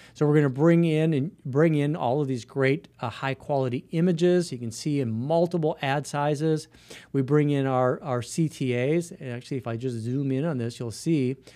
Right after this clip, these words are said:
here's all our C T As right in the ad unit itself. Get pre-qualified, get my offer, instant trade value, schedule test drive. All of that is built right in.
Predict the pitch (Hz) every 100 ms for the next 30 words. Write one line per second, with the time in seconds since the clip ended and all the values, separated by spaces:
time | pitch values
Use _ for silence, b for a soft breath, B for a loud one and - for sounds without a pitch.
0 | B B - 127 139 135 135 - 143 131
1 | 135 131 165 147 127 - 139 160 - 147
2 | 143 - 127 135 131 131 120 123 - 156
3 | 82 - b b 123 131 - - 147 -
4 | 143 165 165 131 120 113 165 139 135 135
5 | 170 - - - 151 - 156 - 139 160
6 | 139 113 120 143 - 139 139 139 131 139
7 | - 139 - _ _ _ _ _ _ _
8 | _ _ _ _ _ - 117 156 135 120
9 | 117 110 131 123 - 110 120 165 - 131
10 | 147 127 135